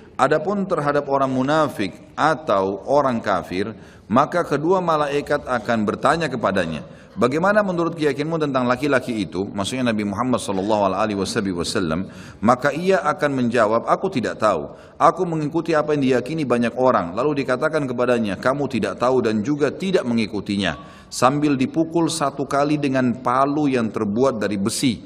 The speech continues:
sehingga ia berteriak keras dan dapat didengar oleh semua makhluk kecuali jin dan manusia. Hadis ini riwayat Imam Bukhari. Ditambah dengan riwayat yang lain, sama juga sahih, kata Nabi sallallahu alaihi wasallam, lalu malaikat mencambuknya dengan besi.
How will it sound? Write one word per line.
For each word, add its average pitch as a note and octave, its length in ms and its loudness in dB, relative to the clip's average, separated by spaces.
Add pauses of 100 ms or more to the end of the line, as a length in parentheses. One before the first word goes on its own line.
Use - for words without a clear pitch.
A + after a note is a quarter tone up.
(220)
sehingga B2+ 480 0
ia C3 160 0
berteriak B2 560 0
keras C#3 480 0
dan A2 240 0
dapat B2 400 2
didengar A#2 400 2
oleh A2 240 0
semua A#2+ 400 0
makhluk B2+ 480 0
kecuali A#2 320 -2
jin G#2+ 320 0
dan F#2+ 160 0
manusia. E2+ 640 -4 (480)
Hadis G2+ 320 0
ini C3 160 0
riwayat G#2 240 0
Imam F#2 240 0
Bukhari. F2 400 0 (520)
Ditambah F#3+ 400 4
dengan D3+ 240 0
riwayat C3+ 360 2
yang B2+ 200 0
lain, A#2+ 560 0
sama C3+ 320 2
juga G#2+ 240 0
sahih, A#2+ 320 -6
kata A#2 240 0
Nabi C3 160 0
sallallahu A2 480 0
alaihi G2+ 120 -2
wasallam, D#3+ 440 0 (320)
lalu C3 240 4
malaikat C3 560 2
mencambuknya B2+ 720 0
dengan A#2+ 320 2
besi. A#2+ 480 -2